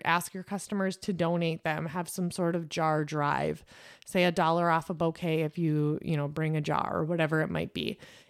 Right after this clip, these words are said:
Invest in some really good snips. Get a couple pair because you know you're gonna lose some right away. Make sure that, you know, you're cleaning them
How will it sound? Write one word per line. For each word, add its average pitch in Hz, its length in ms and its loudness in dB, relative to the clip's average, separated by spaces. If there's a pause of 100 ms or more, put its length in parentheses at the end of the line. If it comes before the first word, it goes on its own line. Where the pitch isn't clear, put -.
Invest 185 480 2
in 240 120 4
some 254 180 2
really 254 220 2
good 240 200 0
snips. - 720 -2 (220)
Get 202 160 2
a 196 60 4
couple 220 340 -2
pair 208 420 4
because 190 320 -2
you 165 80 0
know 156 180 2
you're 196 180 4
gonna 240 160 4
lose 214 240 4
some 208 260 2
right 196 180 4
away. 190 560 4 (380)
Make 175 180 2
sure 180 240 2
that, 165 240 2
you 160 140 -2
know, 143 140 -2
you're 147 180 -4
cleaning 254 380 2
them 226 440 4